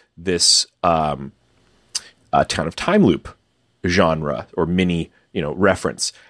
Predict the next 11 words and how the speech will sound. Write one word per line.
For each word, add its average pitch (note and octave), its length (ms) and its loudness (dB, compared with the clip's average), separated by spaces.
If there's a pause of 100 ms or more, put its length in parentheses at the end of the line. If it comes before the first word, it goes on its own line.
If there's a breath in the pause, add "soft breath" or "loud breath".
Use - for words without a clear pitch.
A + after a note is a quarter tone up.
(160 soft breath)
Um, E2+ 380 0 (100)
and, G#2 640 0
uh, D#2 300 -8 (320)
so C#3 460 2 (280 soft breath)
that D3+ 260 -2
is G3+ 120 2
something C#3 320 -4
that B2+ 200 -2
I C3 120 0
think D3 220 -4
is A#2 160 -4